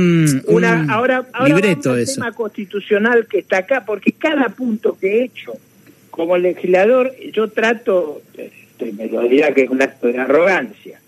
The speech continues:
Speaker 1: pero lo hago para que quede como doctrina y como
Speaker 2: No, pero
Speaker 1: testigo.
Speaker 2: usted dice que va a presentar un pedido de juicio político contra el presidente.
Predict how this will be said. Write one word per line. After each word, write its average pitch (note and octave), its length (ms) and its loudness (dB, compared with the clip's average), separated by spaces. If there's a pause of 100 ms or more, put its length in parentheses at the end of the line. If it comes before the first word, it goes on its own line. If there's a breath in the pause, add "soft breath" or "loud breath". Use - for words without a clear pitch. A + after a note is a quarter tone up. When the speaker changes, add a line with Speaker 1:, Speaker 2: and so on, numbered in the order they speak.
(540 soft breath)
Speaker 1:
pero C3+ 240 -2
lo F#3 120 4
hago A#3+ 280 0
para D#3 260 -6
que D3 180 -20
quede A3 420 -2
como D3 260 -10
doctrina G#3+ 520 -4
y G3+ 40 -2
como F3 180 2
Speaker 2:
No, A#3+ 120 2
pero F3+ 160 2
Speaker 1:
testigo. E3 160 0
Speaker 2:
usted G#3+ 180 2
dice A3+ 280 2
que C#3+ 160 0
va C#3+ 100 0
a E3+ 60 2
presentar E3+ 360 2
un D#3+ 80 2
pedido E3 240 2
de C#3+ 60 2
juicio E3 400 0
político D#3 500 0
contra C#3 280 0
el C#3 80 2
presidente. E3+ 680 2